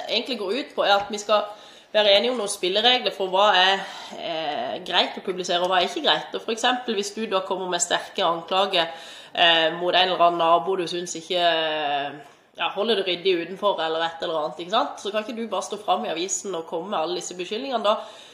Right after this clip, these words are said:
står det jo i Vær Varsom-plakaten at det er en tilsvarsrett, altså at den som blir på en måte beskyldt for noe urettmessig, den skal jo få anledning til å svare for seg. Det er på en måte ett eksempel av det som står i Vær Varsom-plakaten. Det finnes jo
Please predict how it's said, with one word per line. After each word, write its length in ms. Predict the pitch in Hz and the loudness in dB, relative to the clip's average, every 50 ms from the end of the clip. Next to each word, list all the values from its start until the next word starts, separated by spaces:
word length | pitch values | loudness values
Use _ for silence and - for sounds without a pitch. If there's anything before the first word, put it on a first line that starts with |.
| - _ | -20 _
står 320 | - - - 202 202 226 254 | -12 -6 -2 0 0 2 2
det 80 | 247 | 2
jo 60 | 220 214 | 2 2
i 40 | |
Vær 120 | 208 202 185 | 2 2 2
Varsom-plakaten 800 | 185 196 240 - 240 220 233 240 233 254 277 294 285 - 311 | 2 0 -2 -2 -6 -8 -8 -6 -4 -4 -4 -4 -4 -4 -4
at 120 | 302 285 - | -4 -2 -2
det 100 | 269 254 | -4 -6
er 20 | 247 | -6
en 40 | |
tilsvarsrett, 840 | - - - 165 151 151 - - 170 170 170 - - - 165 - - 180 | -6 -8 -10 -10 -8 -10 -10 -4 -2 -2 -2 -2 -2 -4 -4 -2 0 0
altså 240 | 214 - - 262 | 0 0 0 -2
at 80 | 240 - | 0 2
den 160 | 180 185 220 | 2 2 2
som 240 | - - 220 208 202 | 0 -2 -4 -4 -2
blir 180 | 196 190 196 - | -2 -4 -2 -2
på 80 | 202 | -2
en 80 | 196 190 | 0 0
måte 220 | 170 175 180 180 | 0 0 0 -2
beskyldt 340 | 185 185 - 190 190 208 - | -4 -6 -4 -4 -4 -4 -4
for 120 | - 190 | -6 -6
noe 360 | 180 190 185 175 175 165 175 180 | -4 -2 -2 -2 0 0 0 0
urettmessig, 520 | 190 190 196 - 262 285 - - 359 349 | 0 -2 -2 -2 -4 -4 -2 -2 0 2
den 160 | 262 220 240 | 2 2 2
skal 280 | - - - 196 180 190 | 2 0 0 0 0 0
jo 0 | |
få 320 | - - 196 185 190 190 - - | -2 -2 -2 -2 -2 -4 -4 -4
anledning 420 | 247 269 233 175 175 185 202 202 | -2 0 0 0 0 0 -2 -2
til 100 | - 240 | -2 -2
å 40 | 294 | -2
svare 340 | 294 - 185 165 165 156 165 - | 0 2 4 4 4 4 2 -2
for 100 | 185 175 - | -6 -6 -4
seg. 160 | - 190 185 | -4 -2 0
Det 80 | 220 269 | 0 2
er 80 | 262 | 0
på 140 | - - 226 | 0 -2 -4
en 60 | 190 | -4
måte 220 | 185 185 - - - | -2 -4 -4 -4 -6
ett 220 | - - - - | -10 -10 -6 -4
eksempel 560 | 226 - - - 170 165 165 - - 185 185 | -4 -2 -2 -2 -2 -2 -2 -4 -6 -2 0
av 80 | 180 175 | 0 0
det 100 | 175 - | 0 -2
som 100 | - 180 | -8 -8
står 260 | - 190 175 175 180 | -4 -4 -2 -2 -2
i 40 | 175 | 0
Vær 160 | 175 175 170 | 0 0 0
Varsom-plakaten. 720 | 165 165 165 - 185 175 185 - 180 180 - - - 185 | 0 -2 -4 -8 -10 -10 -6 -4 -4 -4 -4 -6 -8 -8
Det 100 | 185 180 | -6 -6
finnes 140 | 196 185 190 | -4 -2 2
jo 180 | 202 233 247 | 2 2 2